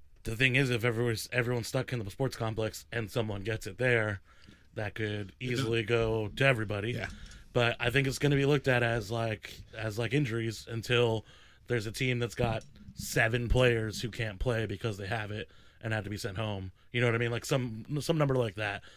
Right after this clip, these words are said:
Speaker 1: I think if there's two or three on every team,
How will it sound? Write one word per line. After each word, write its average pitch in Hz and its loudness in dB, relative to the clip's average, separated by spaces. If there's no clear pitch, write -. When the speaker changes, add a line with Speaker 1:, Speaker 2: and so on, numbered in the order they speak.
Speaker 1:
I 123 4
think 123 2
if 123 0
there's 120 4
two 147 2
or 127 6
three 135 2
on 117 2
every 123 6
team, 147 0